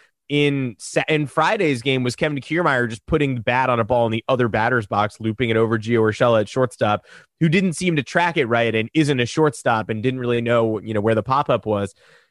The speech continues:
And then obviously Jonathan Loáisiga, who, who finally back from injury, didn't, you know, unable to pitch with no restrictions. You know, clearly they're monitoring him, et cetera. Just don't want him to go back to back.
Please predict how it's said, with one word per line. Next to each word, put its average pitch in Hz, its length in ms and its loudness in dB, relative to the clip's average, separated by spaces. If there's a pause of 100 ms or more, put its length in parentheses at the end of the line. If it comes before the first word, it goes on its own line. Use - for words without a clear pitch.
(920)
And 139 160 0
then 147 100 2
obviously 131 540 0
Jonathan 110 420 -2
Loáisiga, 95 580 -2
who, 92 220 -4
who 95 200 -6
finally 143 440 0
back 127 240 2
from 123 160 -4
injury, 113 800 2 (120)
didn't, 120 400 -2
you 107 120 -8
know, 98 160 -4
unable 131 400 2
to 123 80 2
pitch - 400 -4
with 113 280 -2
no 139 320 4
restrictions. 110 840 -2
You 101 140 -14
know, 92 100 -8
clearly 113 400 2
they're 101 180 4
monitoring 147 640 2
him, 139 240 0
et 98 140 -4
cetera. 185 500 4
Just 139 220 -6
don't 127 180 0
want 117 140 4
him 113 60 -2
to 113 60 -4
go 113 100 2
back 107 220 0
to 113 80 -8
back. 107 220 0